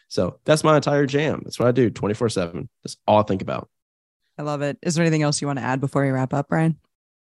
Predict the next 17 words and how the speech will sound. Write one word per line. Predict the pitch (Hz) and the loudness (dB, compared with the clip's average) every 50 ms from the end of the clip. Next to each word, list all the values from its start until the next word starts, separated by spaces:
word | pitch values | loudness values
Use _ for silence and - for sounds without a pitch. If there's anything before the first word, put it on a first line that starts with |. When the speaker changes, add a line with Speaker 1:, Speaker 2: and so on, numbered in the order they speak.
| _ _ _ _ _ _ _ _ _ _ _ _ _ _ _ _ - | _ _ _ _ _ _ _ _ _ _ _ _ _ _ _ _ -2
Speaker 1:
I | - 127 156 | 2 2 4
would | 202 196 175 | 4 4 4
just | 180 156 - | 4 2 2
add | - 110 113 113 113 117 117 113 117 120 - _ - | 0 2 2 4 4 4 4 2 0 -2 -10 _ -8
that | 110 101 107 110 107 107 104 - - - - _ _ _ _ _ _ _ _ _ _ _ | -6 -4 -2 0 0 0 0 -2 -4 -10 -18 _ _ _ _ _ _ _ _ _ _ _
you | - - 113 117 120 127 139 147 160 160 165 170 165 156 - | -8 -6 -4 0 4 6 8 10 10 10 10 8 8 6 4
are | - 123 | 2 2
gonna | 117 127 123 123 123 | 2 2 2 2 2
be | 117 123 | 2 0
the | 120 117 | 0 0
main | 110 117 117 113 | 0 0 0 0
reason | 110 113 110 110 117 110 | 0 0 -2 -2 -2 -2
that | 107 104 98 - | -2 -4 -4 -4
you | 110 107 | -4 -4
succeed | 104 - 87 - - 104 95 | -4 -4 -6 -6 -4 -4 -4
or | 92 92 | -4 -4
fail. | - 78 71 60 - - | -4 -6 -6 -6 -8 -12